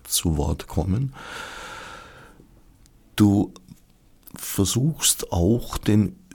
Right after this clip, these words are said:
autobiografischen Anteil ihres Werkes nicht überzubetonen. Er ist vorhanden, sie hat selber darüber geschrieben, sie hat ihre Texte auch sehr genau datiert, meines Wissens akribisch.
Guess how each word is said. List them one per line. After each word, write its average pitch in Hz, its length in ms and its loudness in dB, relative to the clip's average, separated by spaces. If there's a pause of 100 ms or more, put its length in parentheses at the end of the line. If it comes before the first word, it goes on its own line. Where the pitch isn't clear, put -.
(120)
autobiografischen 104 1200 2
Anteil 107 800 2
ihres 98 380 0
Werkes 107 460 0
nicht - 460 0
überzubetonen. 80 1300 0
Er 82 120 -8
ist 87 300 -10
vorhanden, 104 840 0
sie - 200 0
hat 82 160 0 (180)
selber 107 500 2
darüber 92 380 2
geschrieben, 98 840 2
sie - 240 0
hat 82 240 -2
ihre 92 160 2
Texte - 440 -2
auch 90 120 0
sehr 87 160 0
genau 87 500 2
datiert, 95 640 -2
meines 104 400 0
Wissens - 360 0
akribisch. 101 540 0